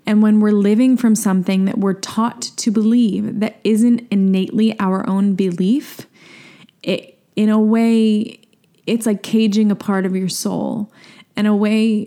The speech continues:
that I often describe my panic attacks was this feeling that my soul was literally rattling inside of me, trying to wake me up. So I went and did the Hoffman process,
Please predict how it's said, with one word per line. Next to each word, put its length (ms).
that 180
I 140
often 300
describe 360
my 120
panic 320
attacks 420
was 140
this 180
feeling 460
that 120
my 140
soul 560
was 180
literally 540
rattling 880
inside 380
of 100
me, 180
trying 260
to 60
wake 360
me 180
up. 340
So 760
I 100
went 280
and 140
did 120
the 100
Hoffman 360
process, 640